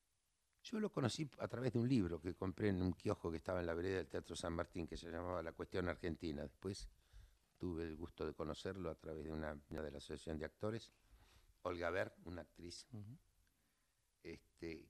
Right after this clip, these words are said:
Speaker 1: que, que aprendí, no, que aprendí mu-, muchas cosas de la, de la política y de la vida, pero sobre todo, este, tengo el orgullo de,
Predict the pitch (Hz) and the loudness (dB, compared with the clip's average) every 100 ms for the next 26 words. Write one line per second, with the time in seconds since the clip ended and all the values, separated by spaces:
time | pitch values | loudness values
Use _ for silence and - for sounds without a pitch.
0 | - - - - 127 123 120 120 156 156 | -20 -20 -20 -2 -2 2 2 2 2 2
1 | 139 139 135 127 - 117 - 120 139 139 | 2 0 -2 -6 -8 -14 -14 -8 -6 -4
2 | 185 165 127 110 107 110 113 110 120 127 | 0 2 0 -2 -8 -6 -4 -4 -4 -2
3 | 127 - 135 113 104 110 101 98 95 98 | -4 -4 -4 -2 0 0 0 0 0 -2
4 | 98 101 113 123 113 110 98 98 92 92 | -2 -2 -6 -6 -6 -2 0 -2 -2 -2
5 | 104 101 90 - 92 92 87 - - - | 0 0 -2 -2 -2 -2 -4 -8 -20 -20
6 | - - _ _ - 113 117 - 165 156 | -20 -20 _ _ -6 -4 -2 -4 -2 0
7 | 151 127 - _ _ - 104 - _ - | 0 -2 -6 _ _ -8 -8 -8 _ -2
8 | 104 98 92 - - 123 127 113 107 98 | 0 0 -4 -8 -8 -4 0 0 0 -2
9 | 95 92 113 135 117 104 98 92 92 85 | -4 -4 -6 -2 0 0 0 -2 -2 -4